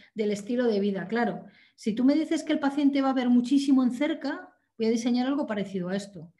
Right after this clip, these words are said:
Si me dices que en lejos, algo parecido a esto, pero como me digas que es en cerca y luego no sea verdad, pues se va a llevar un progresivo optimizado para una distancia que realmente no necesita. Luego, esto está muy bien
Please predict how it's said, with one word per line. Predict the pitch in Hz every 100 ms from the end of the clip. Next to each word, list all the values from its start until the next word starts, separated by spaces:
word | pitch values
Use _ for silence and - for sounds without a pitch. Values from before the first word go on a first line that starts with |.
| _ _
Si | - 208
me | 220
dices | 240 277
que | 285
en | 277
lejos, | 311 - 320 -
algo | 220 247
parecido | 226 208 185 175
a | 214
esto, | - 180 -
pero | 190 190
como | 196
me | 196
digas | 208 277 294
que | 294
es | 285
en | 277
cerca | 294 294 202
y |
luego | 196 214
no | 247
sea | 254 247
verdad, | 247 285 302 -
pues | 202
se | 196
va | 196
a |
llevar | 220 240
un | 226
progresivo | 240 240 233 262 214
optimizado | - 180 175 226 226
para | 226
una | 226 226
distancia | 226 277 277 262 302 - _ _ _
que | 208
realmente | 190 208 214 226 220
no | 208 196
necesita. | 175 165 - 175 - _ _ - _ -
Luego, | 208 214 214 - - -
esto | 254 -
está | 311 311
muy | 294 285
bien | 285 339